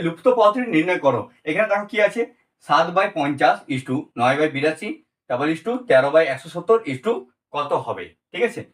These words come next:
আমাদের এটা দেখো ভগ্নাংশের আকার দেওয়া আছে। তাহলে আমাদের কি করতে হবে, এখানে সাত বাই যে পঞ্চাশ আছে, তার সঙ্গে নয় বাই বিরাশি আছে, এটা কোন সম্পর্কে আছে এবং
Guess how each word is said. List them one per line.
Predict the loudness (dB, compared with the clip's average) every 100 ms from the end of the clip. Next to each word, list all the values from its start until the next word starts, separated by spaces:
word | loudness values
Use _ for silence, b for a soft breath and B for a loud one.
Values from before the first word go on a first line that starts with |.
| _ _
আমাদের | -6 -2 -2
এটা | -2
দেখো | -2 0
ভগ্নাংশের | 0 0 -2 0 2
আকার | 2 0
দেওয়া | -2 -4
আছে। | -8 -16 -4
তাহলে | 0 0
আমাদের | 0 -4
কি | -2 -2
করতে | 0
হবে, | 0 -2
এখানে | -4 -8 b b -4
সাত | 0 0
বাই | 0 -2
যে | -2 -2
পঞ্চাশ | -2 -4 -6
আছে, | -6 -8 -10 _ -4
তার | -2 -2
সঙ্গে | 0 2
নয় | 4 4
বাই | 0 -2 -2
বিরাশি | -2 -2 -6
আছে, | -4
এটা | -6 -2
কোন | -4 -2
সম্পর্কে | -2 -2 2 2
আছে | 2 -2
এবং | -4